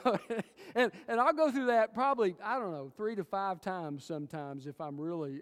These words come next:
uh, distraught about something before the peace comes, but then the peace of God comes. And I, my eyes shift from myself and my problems to the Lord, and there's a peace that passes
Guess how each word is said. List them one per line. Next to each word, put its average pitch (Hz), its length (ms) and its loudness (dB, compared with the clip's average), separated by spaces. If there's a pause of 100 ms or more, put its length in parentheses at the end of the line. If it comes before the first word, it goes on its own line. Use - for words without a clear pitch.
(140)
uh, 139 260 -8
distraught 151 500 -4
about 127 300 -12
something 127 480 -16 (920)
before 143 300 -8
the 127 60 -14
peace 151 260 -10
comes, 113 300 -16
but 120 140 -18
then 123 120 -12
the 113 160 -18
peace - 220 -16
of - 100 -20
God 92 220 -20 (100)
comes. - 440 -20 (1600)
And 143 220 -8
I, 143 200 -14
my 143 220 -14 (200)
eyes 139 120 -10
shift 156 360 -6 (280)
from 135 160 -10
myself 160 640 -8
and 135 120 -12
my 127 120 -16 (100)
problems 143 540 -10 (220)
to 135 60 -18
the 120 80 -16
Lord, 120 420 -14 (1300)
and 113 140 -14
there's 110 180 -14
a 113 60 -16
peace 120 280 -18
that - 140 -20
passes 98 400 -20